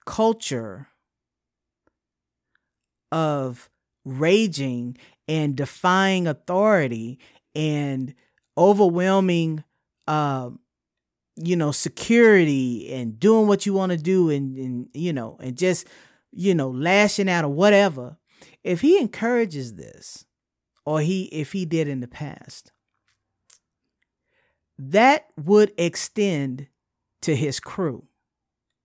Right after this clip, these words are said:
Okay? It would extend to his crew, meaning they are not,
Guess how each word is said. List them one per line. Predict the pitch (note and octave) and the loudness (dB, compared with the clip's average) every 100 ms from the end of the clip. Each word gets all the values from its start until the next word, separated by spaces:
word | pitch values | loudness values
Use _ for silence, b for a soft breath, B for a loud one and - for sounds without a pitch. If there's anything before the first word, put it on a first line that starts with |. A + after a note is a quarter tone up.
| _ _ _ _ _ _ _ _ _ _ _ _ _ _ - | _ _ _ _ _ _ _ _ _ _ _ _ _ _ -10
Okay? | D3 E3+ F3+ - _ - | -8 -8 -10 -18 _ 2
It | G3 F3 | 4 4
would | F3+ F3 - | 2 2 -4
extend | D3 - - - A#3 G#3 D3 C3+ C3+ b b b b | -8 -8 -12 -4 -2 0 -2 -6 -10 b b b b
to | - | -4
his | D#3 | -4
crew, | - F3 | -2 -4
meaning | D3+ E3 A#3+ B3+ F#3 C3+ C3+ D#3+ _ _ _ _ _ _ _ _ _ - | -2 4 6 6 4 0 -6 -14 _ _ _ _ _ _ _ _ _ -16
they | C#3+ D3 G#3 B3+ | -12 -2 4 4
are | C#4+ G#3 | 4 0
not, | G3 G3 A#3 G#3+ | 0 2 0 -2